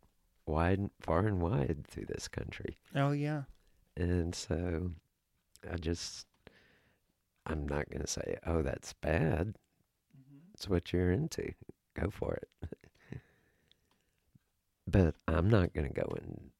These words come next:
Speaker 1: for it.
Speaker 2: Yeah.
Speaker 1: It's
Speaker 2: Especially since it doesn't actually h-, hurt anyone.
Speaker 1: Yeah. It doesn't harm anybody, and I don't think even Jesus would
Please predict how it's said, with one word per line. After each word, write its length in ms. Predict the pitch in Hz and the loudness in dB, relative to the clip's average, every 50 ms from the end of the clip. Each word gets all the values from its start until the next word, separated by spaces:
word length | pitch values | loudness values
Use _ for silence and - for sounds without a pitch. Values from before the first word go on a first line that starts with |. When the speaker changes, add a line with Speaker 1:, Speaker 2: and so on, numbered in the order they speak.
| _ - | _ -10
Speaker 1:
for 180 | - - - - | -8 -8 -4 -4
it. 180 | - - 127 - _ - _ - | -4 -4 -6 -8 _ -20 _ -6
Speaker 2:
Yeah. 280 | 170 139 135 120 - - - - _ _ - - - | -4 -2 -2 -2 -4 -6 -14 -20 _ _ -18 -14 -2
Speaker 1:
It's 200 | - 165 165 - | -2 -2 -2 0
Speaker 2:
Especially 520 | - - 214 208 190 - 196 175 165 151 139 | 6 8 10 10 10 8 4 4 6 4 4
since 340 | - - 151 131 127 - - | 2 0 -2 -2 -2 -2 -4
it 120 | 135 - - | -4 -2 0
doesn't 400 | 131 127 120 120 131 120 - - _ _ _ - - - _ | -2 0 0 0 -2 -2 -4 -6 _ _ _ -20 -20 -10 _
actually 680 | 165 156 156 151 147 - - 139 120 120 117 113 110 - - | 2 4 4 4 4 0 -2 -6 -4 -2 -4 -4 -4 -8 -12
h-, 80 | - - | -16 -16
hurt 360 | - - - - 151 135 113 - | -14 -6 0 2 2 2 2 0
anyone. 600 | 101 104 107 107 104 - - 82 - - - - _ _ | -8 -10 -10 -10 -10 -12 -12 -14 -16 -20 -20 -20 _ _
Speaker 1:
Yeah. 360 | 98 131 170 151 87 65 - - - _ _ _ _ _ _ _ _ _ _ _ _ _ _ _ _ _ _ _ _ _ | 0 0 0 2 0 -2 -4 -8 -10 _ _ _ _ _ _ _ _ _ _ _ _ _ _ _ _ _ _ _ _ _
It 60 | - - | -8 -6
doesn't 220 | 87 92 82 71 | -6 -6 -6 -8
harm 320 | 71 90 87 92 90 90 | -8 -8 -6 -6 -6 -6
anybody, 720 | 85 82 87 92 - - - 78 80 85 127 131 - - - - | -6 -4 -4 -6 -4 -2 -2 0 0 2 2 0 0 -2 -4 -6
and 160 | - - - - _ - _ _ _ _ _ _ _ _ _ _ _ _ - | -8 -10 -12 -16 _ -20 _ _ _ _ _ _ _ _ _ _ _ _ -14
I 40 | - - | -12 -10
don't 240 | 73 73 73 73 _ | -8 -10 -10 -10 _
think 420 | - - 82 78 78 78 - - | -8 -4 -2 -2 -2 -4 -4 -2
even 440 | 85 82 - 87 87 78 78 76 73 - _ _ - _ _ _ _ _ _ _ _ _ _ _ _ _ _ _ _ 82 | -2 -2 0 0 -2 -2 -2 -6 -6 -10 _ _ -20 _ _ _ _ _ _ _ _ _ _ _ _ _ _ _ _ -6
Jesus 720 | 82 87 87 92 104 104 95 - 65 64 76 - - - - | -2 2 4 4 4 4 4 0 0 0 0 -2 -4 2 4
would 280 | 92 85 78 78 76 | 4 4 4 0 -6